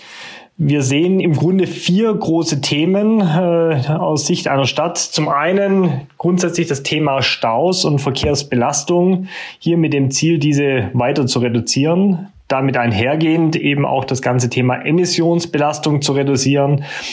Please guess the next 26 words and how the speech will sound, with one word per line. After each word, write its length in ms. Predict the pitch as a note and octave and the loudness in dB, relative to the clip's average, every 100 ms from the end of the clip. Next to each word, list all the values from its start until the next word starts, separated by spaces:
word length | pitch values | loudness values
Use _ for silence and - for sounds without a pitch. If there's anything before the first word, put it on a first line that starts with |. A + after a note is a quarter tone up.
| - | -12
zeitgleich 600 | - C3+ F3 - D3 C#3+ C#3 | -4 -2 0 0 0 0 0
aber 200 | C3 B2 | 0 0
auch 460 | B2+ C#3+ E3+ - | 2 2 0 -2
ein 400 | D#3 - C3 C3 | -4 0 0 0
attraktives 640 | D3+ - C#3 - D3+ D3 C#3+ | -2 -2 -4 0 0 2 2
Mobilitätsangebot, 1600 | C3 B2+ A#2+ - B2+ B2+ - B2+ E3 F3+ - D3+ E3 F3 - | 2 2 0 0 -2 -2 -6 -2 0 0 0 0 0 0 0
äh, 200 | F3 D3 | 0 2
mit 440 | C3+ C#3 C#3 C3+ - | 2 2 0 -4 -2
möglichst 340 | D3 D3+ D#3 - | 0 0 -2 -2
geringen 380 | C3 C#3+ E3+ | 0 2 2
Mobilitätskosten 1300 | D3 B2+ B2+ B2 B2+ B2+ - - D3 - D#3 D3 C#3 A2 | 2 2 2 0 0 -2 -2 -4 -4 -4 0 2 2 -2
für 260 | - - C3+ | -6 -2 0
die 320 | B2+ B2 A#2+ | 2 2 2
Bewohner 500 | A#2 A#2 A#2 D3+ E3 | 0 0 2 2 0
darzustellen 880 | D#3 C#3+ D3 D3+ - C#3+ D3 D3+ D#3 - - - - | 0 0 0 -2 0 0 2 2 0 -6 -14 -8 -2
und 260 | D#3+ F3+ | 0 2
natürlich 760 | E3 B2+ C#3 C#3 C#3 C3+ - E3 F3+ - - | 0 0 2 2 2 0 -2 -4 -6 -8 -4
auch 200 | B2+ A#2+ | -2 -2
vorrangig 500 | - C3 B2+ B2+ A2+ | 0 2 2 2 2
noch 240 | B2 A#2+ | 0 0
die 160 | - A2 | -2 -2
Sicherheit 520 | B2+ B2+ A2+ G#2+ A2 | 0 0 0 0 0
im 160 | - A2 | 0 0
Verkehr 420 | A2+ - A2+ G2+ | -2 0 -2 0
zu 120 | - | -2
erhöhen. 460 | A#2 F#2+ G2 F#2+ | 0 0 0 0